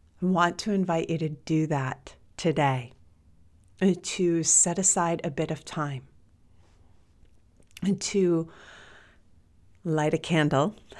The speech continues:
<laughs> perhaps light a little incense, pull out some essential oil, turn on some soft music,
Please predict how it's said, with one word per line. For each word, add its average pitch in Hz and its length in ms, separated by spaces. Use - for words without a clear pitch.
<laughs> 196 460
perhaps 156 480
light 170 160
a 170 80
little 165 280
incense, 151 720
pull 165 160
out 156 200
some 160 180
essential 151 460
oil, 151 460
turn 185 240
on 214 100
some 202 200
soft - 440
music, 156 680